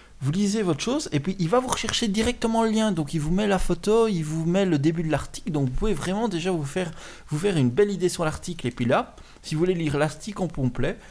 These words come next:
c'est super simple. Vous prenez vos, vous, vous déma-, vous prenez votre doigt, vous le passez tout en bas de la, de la, comment, de l'écran, vous le remontez et puis là l'article apparaît. Mais vous êtes toujours sur Flipboard, vous êtes, vous êtes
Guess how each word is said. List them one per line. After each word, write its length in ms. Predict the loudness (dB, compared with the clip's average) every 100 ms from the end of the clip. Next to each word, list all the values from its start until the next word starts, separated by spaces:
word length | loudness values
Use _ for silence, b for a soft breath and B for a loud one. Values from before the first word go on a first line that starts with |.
| B
c'est 140 | -6 -4
super 340 | -2 0 0
simple. 280 | -2 -6 -8
Vous 60 | -8
prenez 300 | -4 -2 -2
vos, 360 | -2 -2 -4 -6
vous, 440 | -4 -2 -4 -6
vous 160 | -6 -2
déma-, 300 | 0 2 0
vous 140 | -2
prenez 240 | -4 -4 -2
votre 160 | -2
doigt, 180 | -2 -2
vous 120 | -2
le 60 | -4
passez 360 | -4 -4 -4 -6 B B
tout 200 | -8 -2
en 100 | 0
bas 160 | 2 0
de 120 | 2
la, 400 | 2 4 2 0
de 140 | 0
la, 160 | 0 0
comment, 320 | 0 -2 0
de 120 | 0
l'écran, 360 | -2 -4 -2 -2
vous 140 | 0
le 80 | -2
remontez 600 | 0 0 0 0 -2 -2
et 60 | -4
puis 140 | -2
là 80 | -2
l'article 400 | -2 -6 -10 -8
apparaît. 320 | -4 -2 -2 B B B
Mais 180 | 2 2
vous 220 | 2 0
êtes 120 | 0 -2
toujours 320 | -6 -6 -4
sur 160 | -6
Flipboard, 460 | -4 -4 -2 -2 -2
vous 180 | -2 -4
êtes, 280 | -6 -8 -6
vous 300 | -6 -2
êtes 100 | -2